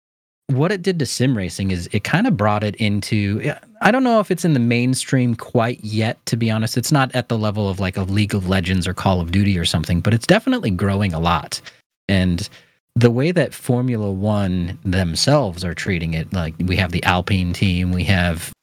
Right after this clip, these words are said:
Williams, we have a bunch of teams out there that are actually focused on it. I think it's just, it's gonna get bigger and bigger and bigger and bigger over time. Now, do you run your sim racing league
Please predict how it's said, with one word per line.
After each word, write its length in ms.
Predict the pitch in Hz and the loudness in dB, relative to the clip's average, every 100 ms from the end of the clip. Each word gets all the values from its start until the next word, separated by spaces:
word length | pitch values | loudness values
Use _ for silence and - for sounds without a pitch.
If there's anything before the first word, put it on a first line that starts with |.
| _ - | _ 0
Williams, 580 | 101 101 92 95 92 92 | 2 4 2 2 0 2
we 100 | 98 | 2
have 160 | 98 | 2
a 60 | 95 | 0
bunch 260 | 85 143 113 | 2 2 2
of 120 | - | 0
teams 300 | 127 113 98 | 0 0 0
out 180 | 92 - | -2 -2
there 120 | 90 | -2
that 160 | 87 | -2
are 80 | 87 | -2
actually 320 | 85 90 - 87 | -2 -2 -2 -4
focused 460 | - 87 110 - | -2 -2 -2 0
on 140 | 120 131 | 2 2
it. 120 | 156 _ _ _ _ _ _ - | 0 _ _ _ _ _ _ -2
I 80 | 120 | 0
think 380 | - 226 254 _ _ _ - | 2 0 -2 _ _ _ -2
it's 180 | 120 | -2
just, 400 | - 127 120 - - _ _ - | 0 -2 -2 -10 -20 _ _ -6
it's 120 | 120 | -4
gonna 200 | - 170 | 0 0
get 160 | 156 90 | -2 -2
bigger 280 | 113 104 117 | -2 0 -2
and 200 | 101 92 | -2 -2
bigger 260 | 98 95 | -2 -2
and 160 | 90 90 | -2 -2
bigger 260 | 95 92 90 | 0 -2 -2
and 200 | 90 80 | -2 0
bigger 320 | 95 92 92 | 0 0 0
over 240 | 95 90 | 0 0
time. 460 | 82 - 87 98 139 - _ _ _ | -2 0 2 2 0 -2 _ _ _
Now, 380 | 123 120 120 120 _ _ _ _ _ _ 110 | 2 2 -2 -6 _ _ _ _ _ _ -4
do 120 | 104 | 0
you 640 | 135 120 143 240 285 294 - - | 0 2 0 0 -2 -6 -12 0
run 400 | 135 143 175 190 - | 2 2 0 -4 -2
your 160 | 123 | -2
sim 400 | 120 - 139 143 - | 0 0 0 -2 -4
racing 340 | 107 110 143 110 | -2 0 0 0
league 220 | 104 | 0